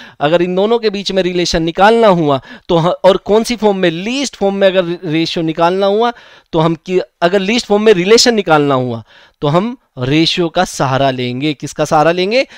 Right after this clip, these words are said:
रेशियो की हेल्प लेंगे। तो हम लोग लिख देंगे, यहाँ पे ध्यान से देखना, हम लेंगे भैया A upon B, यही तो रेशियो है, equals to fifty by thirty। अब टेन से ऊपर नीचे कट हो जाएगा। टेन,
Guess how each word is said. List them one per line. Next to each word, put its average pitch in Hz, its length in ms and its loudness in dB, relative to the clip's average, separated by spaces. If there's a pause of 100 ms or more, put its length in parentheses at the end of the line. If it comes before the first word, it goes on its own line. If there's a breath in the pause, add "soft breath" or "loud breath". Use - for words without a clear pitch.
(180 loud breath)
रेशियो 147 360 0
की 131 120 -10
हेल्प 120 260 -8
लेंगे। 113 240 -14 (380 loud breath)
तो 180 60 2
हम 180 180 2
लोग 196 180 2
लिख 185 160 -6
देंगे, 208 200 2
यहाँ 170 120 2
पे 170 100 -6
ध्यान 180 260 0
से 202 120 -6
देखना, 180 460 -2 (320 loud breath)
हम 156 160 0
लेंगे 180 300 -2
भैया 180 360 0
A 151 120 -2 (180)
upon 147 440 -4
B, 131 60 -10
यही 147 460 -2
तो 196 140 -2
रेशियो 156 380 -4
है, 170 160 -6 (320 loud breath)
equals 147 380 -6
to 190 160 -14
fifty 143 420 -10
by 135 180 -2 (420 loud breath)
thirty। 123 420 -4 (280 loud breath)
अब 143 240 -2
टेन 156 220 0
से 185 120 -4
ऊपर 165 240 -2
नीचे 160 240 -4
कट 175 260 -2
हो 190 120 -2
जाएगा। 196 320 0
टेन, 220 560 0